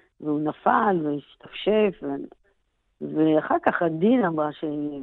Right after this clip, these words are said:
באה, והיא ראתה אותו, היא כל כך שמחה, וחיבקה אותו, ואמרה, היא אמרה,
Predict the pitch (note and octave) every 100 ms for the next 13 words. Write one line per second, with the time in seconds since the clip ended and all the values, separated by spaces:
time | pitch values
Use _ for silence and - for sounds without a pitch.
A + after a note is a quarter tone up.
0 | C3+ F#3 G3+ F3 - _ _ _ _ -
1 | D#3+ D#3 D#3+ C#3+ D#3+ - - A#3 G#3+ -
2 | F4 - F3 F#3+ - - A#3 A3 - G#3+
3 | G#3+ F#3 G#3 - G3+ - - G#3 G#3 G#3
4 | G3 F3+ F#3+ G3 G3+ F#3+ _ _ _ _
5 | - E3 E3 F3+ F3+